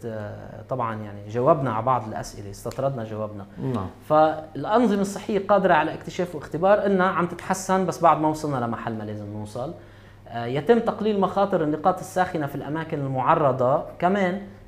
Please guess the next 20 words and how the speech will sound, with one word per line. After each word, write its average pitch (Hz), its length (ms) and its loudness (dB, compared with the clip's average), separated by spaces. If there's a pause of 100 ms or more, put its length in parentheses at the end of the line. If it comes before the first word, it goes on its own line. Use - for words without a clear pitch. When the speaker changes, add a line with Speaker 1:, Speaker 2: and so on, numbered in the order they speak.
Speaker 1:
إنه، 147 440 -2 (160)
آه، 127 320 -4
نحن 170 280 -2
مساقبة 151 400 0
ما 165 140 4
عنا 170 360 2
كمان 143 420 -2
دو-، 135 140 -6
دور 139 260 0
عجزة 139 680 2
وكبار 117 600 0
بالعمر 127 400 -2
كتير 131 320 -2
هون، 120 260 -2 (300)
وهلأ 156 280 4
اليوم 156 240 0
عم 127 140 -2
يتبين 143 420 2
إنه 127 180 -2
بأوروبا 135 680 0